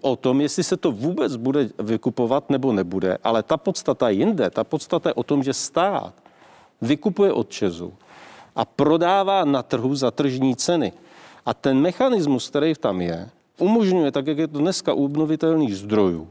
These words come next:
že spotřebitel ten benefit, ten rozdíl, protože ty ceny budou vyšší, než bude ta cena, ty investice, když finanční náklady snížíme, tak ten benefit dostanou ty spotřebitele, a to všichni.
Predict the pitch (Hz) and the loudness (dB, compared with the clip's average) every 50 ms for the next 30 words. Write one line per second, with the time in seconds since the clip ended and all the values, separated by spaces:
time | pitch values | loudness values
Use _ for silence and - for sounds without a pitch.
0 | - - - - - - - - - 113 117 110 - - - 175 185 - - 220 | -20 -20 -20 -20 -20 -20 -18 -8 -2 -2 -2 -2 -2 -2 -2 -2 -2 0 -2 -2
1 | 214 185 175 - - 139 139 - 139 131 110 117 127 156 214 208 - - 110 95 | 2 2 0 2 2 0 0 2 0 0 2 2 2 2 0 -2 -2 -2 -2 -2
2 | 87 - - - - - 123 113 113 143 175 175 165 156 143 117 98 92 - - | -2 -4 -16 -12 -4 0 0 2 4 2 2 0 0 0 0 -2 -2 -2 -4 -6
3 | 117 - - 120 117 131 - - - - - 151 143 143 131 135 127 127 120 110 | -6 -2 -2 0 0 0 0 -2 -4 0 0 2 2 2 2 2 2 2 2 2
4 | 127 180 175 - - - 120 92 - - _ _ - _ _ _ _ _ _ _ | 2 0 0 0 -2 -2 -4 -4 -6 -10 _ _ -20 _ _ _ _ _ _ _
5 | _ _ - 120 117 107 - - - - - _ _ _ _ _ _ _ _ _ | _ _ -2 -2 -2 -2 -2 -8 -14 -18 -20 _ _ _ _ _ _ _ _ _
6 | _ _ _ _ _ _ _ _ - 120 113 107 113 120 127 - - 120 - - | _ _ _ _ _ _ _ _ -12 -8 -2 2 2 2 2 2 0 -2 0 0
7 | 131 120 117 120 - - - 139 139 180 175 - - 156 143 - - 110 107 107 | 0 0 0 2 0 0 2 2 2 2 0 0 -2 -2 -2 0 -2 -2 -2 -2
8 | - - - 131 123 120 113 - - 135 123 120 110 104 - 113 98 101 92 - | -4 -2 0 0 0 0 -2 -2 0 0 2 2 0 0 0 0 0 0 -2 -2
9 | - 160 190 196 208 247 220 156 110 90 - - _ _ - - - - - - | 0 0 2 2 2 2 2 2 0 -2 -4 -8 _ _ -20 -20 -20 -20 -20 -20
10 | - _ _ _ _ _ - 127 117 - - - - - 139 131 117 107 135 151 | -20 _ _ _ _ _ -4 -2 -2 -2 -6 -12 -4 -2 0 0 2 2 2 2
11 | 175 175 - 185 180 147 120 113 139 131 - - 151 147 147 147 139 156 - - | 2 0 0 0 0 0 0 -2 -2 -2 0 0 0 0 0 0 0 -2 -4 -2
12 | - 170 - - - - 135 120 - 113 104 101 78 - 120 - 156 - - - | -2 -2 -2 0 -2 0 0 0 0 0 0 0 0 0 0 0 -2 -2 0 0
13 | 220 190 - - 107 85 | 0 0 2 0 -2 -2